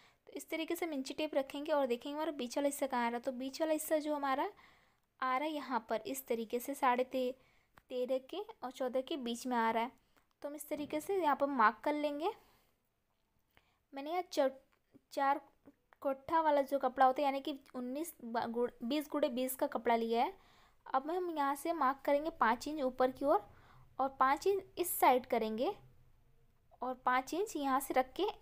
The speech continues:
दूसरे साइड भी करेंगे, यानी कि टोटल हमारी जो ये मार्किंग है ये दस इंच की है। अब हम स्केल की मदद से इसे भी इस तरीके से मिला लेंगे। मैंने ऊपर से इसको उठाया है जो पाँच इंच है।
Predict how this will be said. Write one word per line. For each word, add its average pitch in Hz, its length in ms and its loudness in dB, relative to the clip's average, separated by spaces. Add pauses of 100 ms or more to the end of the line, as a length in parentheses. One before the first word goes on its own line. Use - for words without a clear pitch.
(320)
दूसरे 269 320 -2
साइड 240 240 2
भी 220 80 -4
करेंगे, 214 400 -4
यानी 233 260 -2
कि 330 100 -6
टोटल 277 340 4
हमारी 269 300 2
जो 277 120 -2
ये 277 80 -2
मार्किंग 254 420 0
है 330 80 -2
ये 359 80 0 (140)
दस 262 200 -4
इंच 226 240 -6
की 220 200 -12
है। 233 80 -8 (560)
अब 277 100 -2
हम 320 180 -6
स्केल 277 280 -2
की 302 100 -2
मदद 302 160 -2
से 320 140 -4
इसे 285 220 -2
भी 302 100 -4
इस 311 140 -6
तरीके 302 280 -2
से 359 120 -4
मिला 233 280 0
लेंगे। 254 340 -4 (1200)
मैंने 277 220 -2
ऊपर 302 280 6
से 381 200 4
इसको 330 260 0 (460)
उठाया 254 400 2
है 320 100 2
जो 311 180 0 (220)
पाँच 247 320 4
इंच 302 220 -6
है। 370 100 -2